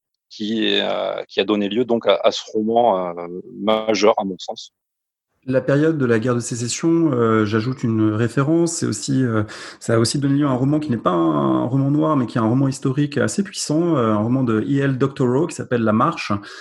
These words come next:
Speaker 2: et qui est une évocation de la marche du général Sherman à travers le Sud, à travers la Géorgie en mille huit cent soixante-quatre.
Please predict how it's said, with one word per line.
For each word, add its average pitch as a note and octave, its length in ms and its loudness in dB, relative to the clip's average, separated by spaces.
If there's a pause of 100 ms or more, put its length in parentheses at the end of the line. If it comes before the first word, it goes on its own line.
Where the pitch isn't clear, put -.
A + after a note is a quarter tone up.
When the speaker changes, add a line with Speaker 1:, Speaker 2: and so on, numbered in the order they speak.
(180)
Speaker 2:
et A2 160 0
qui A#2 260 0
est C3 100 4
une B2+ 140 4
évocation A2+ 460 0
de B2+ 40 2
la G#2+ 80 4
marche A#2 360 2
du G#2+ 160 2
général G#2+ 240 4
Sherman A2+ 440 0
à G#2 60 -2
travers A2 300 -4
le G#2 100 0
Sud, A#2+ 360 -6
à G#2+ 40 -2
travers G2+ 220 -4
la G#2 80 0
Géorgie G#2+ 380 0
en G#2+ 40 0
mille G#2+ 120 2
huit G#2 80 -6
cent A2 100 -4
soixante-quatre. G#2 640 -2